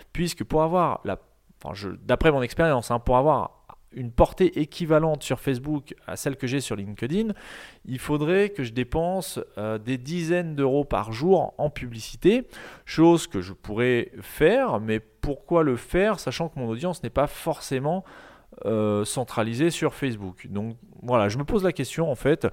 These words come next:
Euh, d'ailleurs, si tu veux me laisser ton avis, ça, ça, ça m'aiderait peut-être dans ma réflexion. Euh, ton avis, tu peux me le laisser sur les notes de l'épisode, marketing trois cent un point net slash quatre-vingt-dix, c'est le numéro de l'épisode,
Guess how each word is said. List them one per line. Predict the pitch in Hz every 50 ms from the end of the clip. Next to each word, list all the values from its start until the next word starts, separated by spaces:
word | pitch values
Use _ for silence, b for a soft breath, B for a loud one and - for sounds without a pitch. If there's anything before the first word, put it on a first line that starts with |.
| B B B B B -
Euh, | - 101
d'ailleurs, | 107 104 110 123 135 143
si | - - 131 117
tu | - 127
veux | 135 147
me | 139 131
laisser | 123 - 143 135
ton | - 123 117
avis, | 107 104 107 131 139
ça, | 131 - - 101 92 90 87
ça, | 92 - - 107
ça | 98 - - 113 - - - - 104
m'aiderait | 110 127 143 143 135 151
peut-être | 147 - 127 - 135 135
dans | 127 123
ma | 117 110
réflexion. | 110 107 - - 101 - - - 151 160 180 101 - - -
Euh, | 101 98 95 95 90
ton | - - 123 120
avis, | 120 127
tu | 120 - -
peux | 123
me | 117 113
le | 107
laisser | 104 - - 143
sur | - - - 139 107 - - - - - _ _ -
les | 135 143
notes | 139 127
de | 120 113
l'épisode, | 101 98 - 95 98 117 123
marketing | 120 110 - - 113 - - 101 95
trois | - - 110
cent | - - 104
un | 98
point | - 98 104
net | 113 113 -
slash | - 120 117 - - B B B B B B B B B -
quatre-vingt-dix, | - 185 175 - 156 123 104 101 101 117 139 139
c'est | - - 127
le | 120
numéro | 120 120 117 110 104 101
de | 104
l'épisode, | 98 - - 104 101 117 143 170 185 160 139